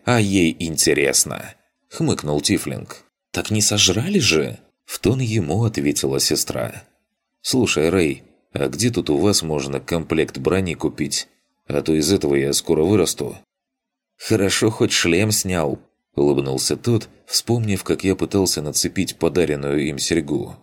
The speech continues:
«Броню лучше заказать у Крайона. Он только на заказ работает, но лучшего мастера в городе нет»,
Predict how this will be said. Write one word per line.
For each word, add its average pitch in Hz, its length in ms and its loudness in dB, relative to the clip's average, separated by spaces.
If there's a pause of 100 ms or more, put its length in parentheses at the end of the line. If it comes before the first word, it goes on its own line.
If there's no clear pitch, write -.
(580)
«Броню 78 520 -2
лучше 123 300 0
заказать 95 580 0
у 95 100 -2
Крайона. 90 800 -2 (300)
Он 78 240 0
только 85 300 0
на 80 80 -2
заказ 87 380 0
работает, 73 600 -2 (200)
но 85 180 0
лучшего 90 400 4
мастера 87 440 0
в 69 80 -6
городе 87 400 0
нет», 110 360 -2